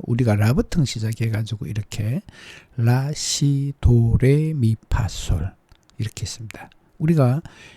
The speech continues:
C조, A 마이너는 조표가 하나도 안 붙는다는 걸 좀 기억하시면 될 것 같습니다. 그 다음에 D 마이너는 이것도 마찬가지죠. F 메이저의 여섯 번째 음, D 버튼 우리가 스-, 어, 한다.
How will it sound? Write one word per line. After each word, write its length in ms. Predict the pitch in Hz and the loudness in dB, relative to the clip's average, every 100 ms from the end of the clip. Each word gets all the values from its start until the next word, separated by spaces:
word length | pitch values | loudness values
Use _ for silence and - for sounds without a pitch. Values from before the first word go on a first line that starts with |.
| - | -8
C조, 560 | - - 180 127 104 - 160 | -2 6 6 6 2 2 6
A 200 | 143 120 | 6 6
마이너는 540 | 110 117 120 117 104 | 4 2 2 0 -2
조표가 360 | - - 139 139 | 2 6 6 4
하나도 400 | - 190 - 110 | 0 0 0 -2
안 100 | 107 | 0
붙는다는 460 | 113 127 127 110 | 0 0 0 0
걸 120 | 107 98 | -2 -4
좀 180 | 107 - | -6 2
기억하시면 760 | 120 117 117 - 107 104 101 | 2 2 -2 -4 -6 -6 -10
될 140 | - - | -16 -18
것 140 | - | -16
같습니다. 600 | 113 110 - 120 117 - - - - - - | -12 -12 -10 -12 -12 -14 -20 -20 -20 -20 -6
그 80 | - | 2
다음에 240 | 196 170 - | 6 6 8
D 240 | 220 233 | 10 10
마이너는 800 | 170 113 110 113 113 104 101 98 - - - - _ _ _ _ 254 | 8 6 4 2 0 -2 -6 -8 -12 -20 -20 -20 _ _ _ _ 0
이것도 220 | 269 202 | 4 6
마찬가지죠. 680 | 131 - 123 120 113 110 - | 4 4 2 2 0 -2 0
F 280 | 226 - 156 | 6 8 8
메이저의 680 | 117 110 110 139 123 113 135 | 8 4 4 4 6 6 6
여섯 240 | 214 - | 4 4
번째 300 | 123 110 - 113 | 0 0 -2 -2
음, 200 | 104 101 - | -2 0 8
D 180 | 226 | 10
버튼 320 | 147 117 - 107 | 10 6 2 0
우리가 280 | 110 107 | 0 -2
스-, 220 | 98 - - - | -4 -8 -14 -8
어, 400 | 104 107 107 98 95 _ _ _ _ _ _ | -4 -2 -2 -6 -10 _ _ _ _ _ _
한다. 480 | - 123 113 117 - | -6 -2 0 -2 -6